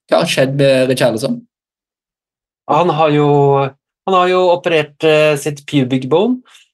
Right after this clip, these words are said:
Speaker 2: så, eh, nå f-, nå har han ikke vondt lenger når han sparker ball.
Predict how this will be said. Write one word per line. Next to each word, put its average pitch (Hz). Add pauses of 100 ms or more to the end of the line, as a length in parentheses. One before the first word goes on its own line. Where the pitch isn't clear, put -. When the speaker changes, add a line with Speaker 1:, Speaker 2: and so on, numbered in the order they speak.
(560)
Speaker 2:
så, - (280)
eh, 160
nå 160
f-, -
nå 165
har 151
han 151
ikke 147
vondt 123
lenger 143
når 147
han 143
sparker 135
ball. 180